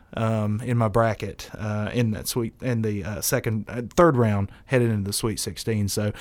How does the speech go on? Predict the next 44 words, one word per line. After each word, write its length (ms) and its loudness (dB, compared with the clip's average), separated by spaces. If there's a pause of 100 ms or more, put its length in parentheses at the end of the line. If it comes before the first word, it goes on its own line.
(400)
I 120 12
really 360 12
took 340 4
a 120 2
tough 240 2
hit 280 2
there 220 4
with 160 0
Duke 260 4
and 140 2
Villanova, 680 2
and 100 0
I 80 6
really 300 4
thought 280 -2
Duke 280 0
was 160 -2
going 240 2
to, 180 -2 (340)
after 280 2
putting 260 4
together 240 0
the 180 0
A 60 0
C 140 -4
C 180 -2
tournament, 440 -2 (380)
be 140 4
a 80 0
really 280 0
strong 340 -4
team, 340 -4 (180)
uh, 360 -4
and, 320 0
and 240 -2 (160)
go 140 6
deep 300 2
into 240 0
the, 300 -4
to 100 -6
the 120 -4
tournament. 400 -2 (420)
Um, 420 4 (920)
one 440 8